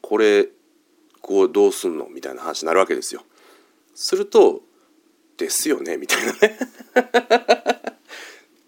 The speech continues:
「人間ドック行かなきゃダメっすよね」みたいなね、ことになるわけですよ。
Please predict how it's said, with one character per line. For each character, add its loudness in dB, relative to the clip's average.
「人 -4
間 6
ド 0
ッ 0
ク -8
行 -14
か -2
な -6
き -4
ゃ -10
ダ -6
メ -10
っ 8
す -4
よ -2
ね」 4
み -2
た -10
い -12
な -10
ね、 2
こ 4
と 6
に 6
な 4
る 4
わ 4
け -6
で -8
す -12
よ。 -20